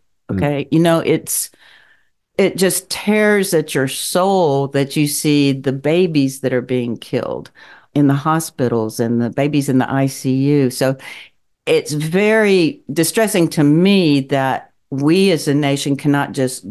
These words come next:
Speaker 2: go in and, you know, so many times, like, the Navy seals went and got the bad guys and this and that and the other. So that is my question. Why couldn't that have been done at the beginning by the I D F? You know, they've, I'm sure they've got special forces.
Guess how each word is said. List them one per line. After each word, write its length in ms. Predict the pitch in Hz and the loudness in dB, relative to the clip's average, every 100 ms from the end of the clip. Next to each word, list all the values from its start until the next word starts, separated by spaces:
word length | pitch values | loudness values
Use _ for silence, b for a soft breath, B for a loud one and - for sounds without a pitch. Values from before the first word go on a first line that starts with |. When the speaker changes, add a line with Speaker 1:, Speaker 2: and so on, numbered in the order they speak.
| 127 | -6
Speaker 2:
go 340 | 156 156 190 - | -2 0 0 0
in 520 | 160 151 139 139 143 B B B _ _ | 0 0 0 -2 -4 B B B _ _
and, 480 | 139 143 135 131 131 | -2 0 2 2 2
you 80 | 151 | 2
know, 180 | 147 131 | 2 2
so 220 | 127 208 | 0 2
many 240 | 196 190 156 | 2 2 0
times, 440 | - 180 175 160 | -2 0 0 0
like, 140 | 143 139 | -2 0
the 80 | |
Navy 280 | 139 156 156 | 0 2 0
seals 460 | 139 - 156 139 139 | -2 0 0 0 0
went 220 | 143 139 | 0 0
and 120 | 147 | 0
got 220 | 139 131 - | -2 -4 -4
the 80 | |
bad 300 | 135 139 135 131 | -4 -2 -2 -2
guys 380 | 120 117 117 | -2 -2 -2
and 160 | 123 123 | 0 0
this 160 | 139 135 | 0 0
and 100 | 131 | 0
that 140 | 131 | 0
and 80 | 104 | 0
the 100 | 127 | 0
other. 240 | 135 135 - B B B 151 | 2 0 -2 B B B -4
So 480 | 143 156 143 - - _ - | 0 2 2 0 -8 _ -8
that 360 | 143 165 170 - | -2 0 0 -2
is 140 | 143 139 | -2 0
my 240 | 139 135 | 0 0
question. 600 | 131 151 139 135 131 123 | -2 -2 -2 -2 -4 0
Why 160 | 135 151 | 0 -2
couldn't 300 | - 156 131 | -2 -2 0
that 160 | 131 | 0
have 140 | 127 131 | -2 -4
been 200 | 127 123 | -4 -2
done 240 | 123 123 | -2 -4
at 120 | 117 | -6
the 80 | 117 | -6
beginning 580 | - 123 131 131 127 123 | -6 -6 -2 0 0 0
by 320 | 120 120 117 120 B B - | -2 -4 -4 -6 B B -6
the 120 | 101 | -2
I 140 | 131 | -2
D 200 | 117 117 | -2 0
F? 320 | 117 101 - _ _ - | 0 -4 -10 _ _ -2
You 160 | 180 | 2
know, 200 | 185 185 | 2 2
they've, 240 | 156 135 - | 2 -2 -2
I'm 120 | 143 | -2
sure 300 | 139 - 277 | -2 -4 -2
they've 140 | 294 190 | -2 -2
got 180 | 135 | -4
special 340 | - 104 113 87 | -6 -8 -6 -8
forces. 640 | - 76 - - - - | -8 -8 -8 -12 -16 -20